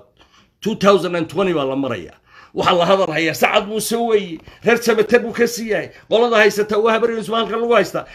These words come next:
Qoladaas waa Ciise Muuse, qoladan waa Arab, qoladan waa, war, bal halka aad maraysaan, daawada.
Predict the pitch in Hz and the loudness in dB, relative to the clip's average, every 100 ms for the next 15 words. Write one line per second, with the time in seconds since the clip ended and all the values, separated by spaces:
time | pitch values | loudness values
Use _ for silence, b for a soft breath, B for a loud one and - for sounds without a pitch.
0 | B 165 247 226 208 208 196 208 233 240 | B 4 6 6 2 -2 -2 0 0 2
1 | 208 156 156 - B - 240 240 233 220 | 0 -2 -6 -10 B 4 6 6 2 2
2 | 214 226 185 - - 214 247 240 214 - | 2 2 2 -4 -6 0 4 4 4 0
3 | - 135 139 190 208 196 165 156 147 117 | -8 -8 -2 0 0 -2 -4 -4 -6 -6
4 | 113 104 101 101 | -12 -8 -8 -8